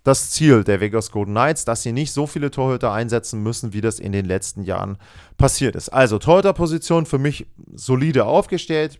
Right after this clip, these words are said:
Du hast einen Stammtorhüter, du hast einen Backup, der vielleicht letztes Jahr ein bisschen überfordert war mit der Nummer eins Position in Toronto, durchwachsene Leistung. Und du hast einen dritten Torhüter in der Hinterhand, der sicherlich auch ein paar Spiele bekommen wird in der N H L, plus einen Prospect da hinten. Also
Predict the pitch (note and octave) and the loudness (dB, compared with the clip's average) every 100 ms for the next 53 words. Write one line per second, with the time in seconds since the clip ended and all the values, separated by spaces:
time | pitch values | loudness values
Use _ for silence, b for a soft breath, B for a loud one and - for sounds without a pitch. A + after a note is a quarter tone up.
0 | - A2+ A#2 - A2 A2 G#2 _ - D3+ | -6 0 0 0 -8 -10 -12 _ -2 0
1 | E3 D3+ C#3 C#3 C#3 C3 B2+ G2+ G#2 G2+ | 0 -2 -2 0 0 -2 -2 -4 -4 -4
2 | G#2+ B2+ D3+ D3 C#3+ - A2+ A2+ A2 F#2+ | -4 0 0 0 -2 0 -2 0 0 -2
3 | _ _ _ _ - A2+ B2+ - B2 - | _ _ _ _ -4 0 0 -2 -6 -8
4 | A2+ A#2 G#2+ G#2+ A2+ G2 F#2+ - G3+ G3 | -6 -6 -6 -8 -10 -6 -2 0 2 2
5 | - E3 D#3+ C3+ C#3 C#3 C3 C3 - _ | 2 -2 -2 -6 -6 -2 -2 -2 -8 _
6 | _ B2+ B2 A2 B2+ - B2+ A#2+ - B2 | _ -8 -6 -4 -4 -4 -4 -6 -4 -4
7 | A#2+ G#2+ G#2+ A2 A2 A2 G#2+ - G#2+ G#2 | -4 -6 -4 -4 0 0 -2 -6 -4 0
8 | G#2+ - F#2 G#2 D#3 G#3 - F3 E3 B | -2 -2 -2 2 4 2 0 -2 -4 B
9 | B B C3 B2+ C3 - B2 G#2+ C3+ B2 | B B 0 4 4 4 -2 0 -2 0
10 | A#2+ A#2+ A#2 G#2+ G#2+ C3 C3+ B2 A#2+ A2 | 2 2 0 -2 -2 -2 0 0 0 -4
11 | G#2 A#2+ B2 A2+ - G2+ - A2+ A2+ - | -4 -2 -2 0 -2 -4 -2 -2 -2 -6
12 | A2 A2 G#2 b b - - F3+ G3+ D#3+ | 0 0 0 b b -10 0 2 2 -2
13 | D3+ C3+ B2+ B2 B2 - A2 A2 - D3+ | -2 -4 -4 -2 -4 -2 -4 -2 2 2
14 | D3+ B2 G#2 - C3+ - A#2+ A2+ A2 G2 | 2 -4 -4 0 0 0 -8 -8 -6 -4
15 | C3 B2 A2 G2 | -4 -4 -6 -6